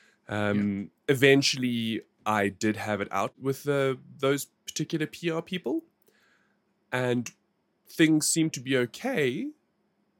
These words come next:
Speaker 1: And then we were told that our audience is just not big enough from a local perspective.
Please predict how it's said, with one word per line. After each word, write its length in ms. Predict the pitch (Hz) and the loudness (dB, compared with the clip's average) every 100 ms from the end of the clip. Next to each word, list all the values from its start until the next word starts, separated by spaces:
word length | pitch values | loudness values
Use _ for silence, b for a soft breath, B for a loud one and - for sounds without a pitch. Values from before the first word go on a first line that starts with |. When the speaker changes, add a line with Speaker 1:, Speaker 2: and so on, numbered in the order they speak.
| _ _ | _ _
Speaker 1:
And 220 | 131 127 131 | 2 4 4
then 240 | 131 139 | 4 4
we 120 | 139 | 2
were 120 | 135 | 0
told 680 | 139 - 151 147 143 143 - | -4 -2 0 0 0 -4 -4
that 180 | 143 139 | -2 -2
our 220 | - 127 - | 0 0 2
audience 440 | 175 180 160 165 | 2 2 2 -2
is 160 | 131 127 | -6 -8
just 260 | 135 - | -8 -6
not 220 | 131 123 - - | -4 -4 -4 0
big 140 | 120 | 2
enough 320 | 98 76 - - _ _ _ _ _ _ | 2 -4 -12 -20 _ _ _ _ _ _
from 180 | - 127 | 0 2
a 40 | |
local 340 | 117 113 - | 6 4 4
perspective. 520 | 110 104 - - - | -6 -8 -10 -14 -16